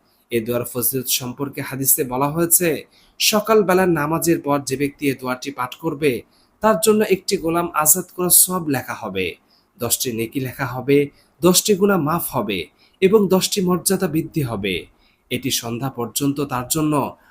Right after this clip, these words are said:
শয়তান থেকে রক্ষামূলক ব্যবস্থা হবে।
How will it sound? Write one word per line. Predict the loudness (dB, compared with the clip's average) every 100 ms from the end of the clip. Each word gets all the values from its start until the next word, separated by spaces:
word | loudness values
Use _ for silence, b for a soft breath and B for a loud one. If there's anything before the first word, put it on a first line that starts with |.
| b
শয়তান | 2 2 4 2 0
থেকে | -2 2 2
রক্ষামূলক | 2 -4 -6 -4 -2 -2 -4
ব্যবস্থা | -8 0 0 0
হবে। | -4 -6 -6 -6